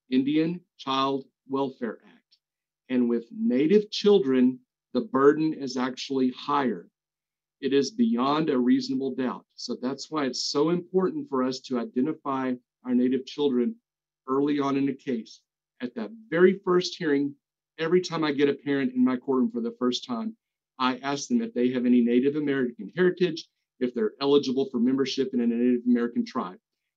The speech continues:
Now, sometimes blonde-headed, blue-eyed people look at me kind of funny and think, "Uh, no, Judge, why would you ask me that?" I ask every single person just to be sure, because at the end of the case, at the trial,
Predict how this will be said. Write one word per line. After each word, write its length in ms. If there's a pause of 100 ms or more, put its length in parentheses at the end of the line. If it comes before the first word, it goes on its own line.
Now, 100
sometimes 760 (480)
blonde-headed, 680
blue-eyed 480
people 400
look 160
at 140
me 120
kind 220
of 120
funny 300
and 160
think, 300 (800)
"Uh, 160
no, 240
Judge, 340
why 140
would 160
you 100
ask 220
me 160
that?" 140 (420)
I 180
ask 280 (100)
every 220
single 260
person 400
just 240
to 60
be 120
sure, 360 (460)
because 340
at 160
the 200
end 140
of 60
the 80
case, 400
at 100
the 80
trial, 500